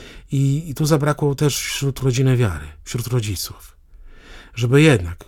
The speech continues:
uwierzyć. Wiem, problem, zarzucili zbiórkę, nie zebrali pieniędzy, nie udało się.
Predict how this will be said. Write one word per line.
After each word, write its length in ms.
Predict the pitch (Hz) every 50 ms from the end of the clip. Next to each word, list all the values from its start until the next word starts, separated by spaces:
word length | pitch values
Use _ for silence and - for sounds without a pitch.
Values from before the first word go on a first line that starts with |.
| - -
uwierzyć. 680 | - 127 113 143 143 123 101 82 82 - - - - -
Wiem, 340 | 117 135 147 131 123 117 107 - - - - - - - - -
problem, 520 | - 143 139 120 113 110 104 113 113 113
zarzucili 500 | 110 113 131 117 127 120 - 131 135 131
zbiórkę, 560 | 120 117 123 131 135 131 120 - - 107 104
nie 80 | 117 120
zebrali 420 | 123 135 120 123 131 127 123 113
pieniędzy, 400 | - 113 110 107 107 98 98 107
nie 120 | 127 143 139
udało 400 | 135 131 139 123 113 104 104 95
się. 240 | - - 98 98